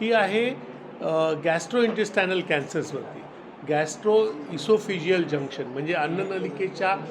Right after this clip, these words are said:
एंडला आणि स्टमकच्या सुरुवातीला भागात होणाऱ्या कॅन्सर आणि कोलॉन म्हणजे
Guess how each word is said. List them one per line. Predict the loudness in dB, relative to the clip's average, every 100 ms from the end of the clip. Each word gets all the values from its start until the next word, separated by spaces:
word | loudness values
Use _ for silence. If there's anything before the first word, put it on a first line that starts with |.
| -8 -6
एंडला | 2 4 4 4
आणि | 4 4 2 -2
स्टमकच्या | -2 -2 -2 -4 -4
सुरुवातीला | 0 0 0 0 -2
भागात | 0 0 0 -4 -8 -8
होणाऱ्या | -4 -2 2 2
कॅन्सर | 2 -2 -6 -8 -10 -12 -18 -16 -8
आणि | -4 0 0
कोलॉन | -2 -6 -2 2 2 2
म्हणजे | 0 -2 0 2 0